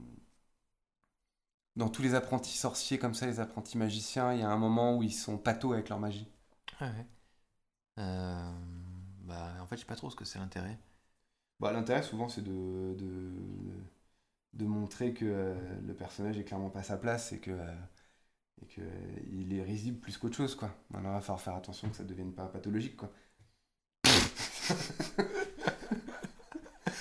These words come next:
Speaker 1: Ça peut être drôle.
Speaker 2: D'ailleurs, quand tu regardes la version souris malentendant, hein, c'est ce qui est écrit <laughs> dans les sous-titres.
Speaker 1: Ah bon ?
Speaker 2: Attention à ce que ça devienne pas pathologique. Euh,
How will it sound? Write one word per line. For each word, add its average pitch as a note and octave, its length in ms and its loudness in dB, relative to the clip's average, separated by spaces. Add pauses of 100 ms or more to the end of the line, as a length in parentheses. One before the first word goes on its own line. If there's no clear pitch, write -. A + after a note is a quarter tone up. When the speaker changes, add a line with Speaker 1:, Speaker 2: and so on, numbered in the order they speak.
(1160)
Speaker 1:
Ça - 200 -2
peut C#3 120 6
être C#3 80 4
drôle. - 320 10 (240)
Speaker 2:
D'ailleurs, C3+ 240 12
quand B2 120 6
tu A2+ 80 6
regardes G#2+ 200 10
la G#2+ 80 8
version G#2+ 280 6
souris A2 220 4
malentendant, A2 540 4
hein, A2+ 80 2
c'est A2+ 120 -2
ce - 80 -6
qui G#2+ 100 6
est G2+ 40 8
écrit A2+ 280 0 (920)
<laughs> - 800 2
dans A#2+ 80 6
les G#2 80 10
sous-titres. A#2 400 2 (300)
Speaker 1:
Ah C3 80 4
bon ? G3 220 6 (380)
Speaker 2:
Attention C#3 300 6
à D3+ 40 4
ce - 40 -2
que C3+ 80 0
ça B2+ 100 4
devienne A#2+ 240 8
pas A#2 100 4
pathologique. A2+ 480 4 (600)
Euh, G#3 640 6